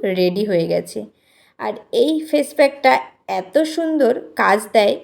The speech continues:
মানে তোমরা যদি একটু কয়েকটা দিন ব্যবহার করো, আহ, এইভাবে স্কিনের যত্ন করো, তোমরা পরে আমাকে অবশ্যই কমেন্ট করে জানাতে, জানাবে আর কি যে, "দিদিভাই তোমার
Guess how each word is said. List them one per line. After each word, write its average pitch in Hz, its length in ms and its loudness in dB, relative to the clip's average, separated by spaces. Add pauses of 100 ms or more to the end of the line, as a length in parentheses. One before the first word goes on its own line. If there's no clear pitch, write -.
(160)
মানে 214 320 -4 (120)
তোমরা 214 240 0
যদি 240 240 -4
একটু 240 320 -6 (160)
কয়েকটা 240 440 0
দিন 311 220 0
ব্যবহার 240 380 2
করো, 220 400 0 (340)
আহ, 214 260 -2
এইভাবে 254 440 4
স্কিনের 240 360 -2
যত্ন 226 380 0
করো, 208 380 0 (400)
তোমরা 214 320 2
পরে 226 380 4
আমাকে 247 440 0
অবশ্যই 220 360 0
কমেন্ট 240 320 0
করে 233 160 2
জানাতে, 214 420 -2 (160)
জানাবে 208 440 2
আর 190 120 2
কি 208 160 -10
যে, 214 160 -2
"দিদিভাই 220 440 0
তোমার 208 340 0